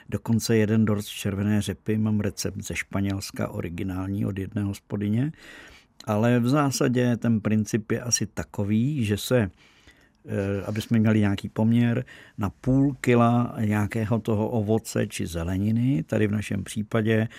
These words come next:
to bude, eh, na jemno nastrouhaná, nebo na jemno na-, no, na jemno nastrouhaná červená řepa a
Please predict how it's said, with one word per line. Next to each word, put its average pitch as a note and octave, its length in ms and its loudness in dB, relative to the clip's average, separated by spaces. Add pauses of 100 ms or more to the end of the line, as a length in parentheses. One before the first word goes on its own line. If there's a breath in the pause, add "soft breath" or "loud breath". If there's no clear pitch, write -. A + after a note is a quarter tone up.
(200 loud breath)
to G2+ 100 -4
bude, G2 320 0 (340 loud breath)
eh, F2+ 340 -6
na G2 560 -2
jemno A2+ 680 4
nastrouhaná, G2+ 1200 0 (200)
nebo F#2 460 -6
na F2 160 -4
jemno F#2+ 300 -2
na-, F2 180 -4 (720 soft breath)
no, B2+ 220 2 (160)
na A#2 160 0
jemno B2 260 8
nastrouhaná G#2+ 580 2
červená F#2 480 -4
řepa A#2 440 -4 (600 soft breath)
a G2+ 260 0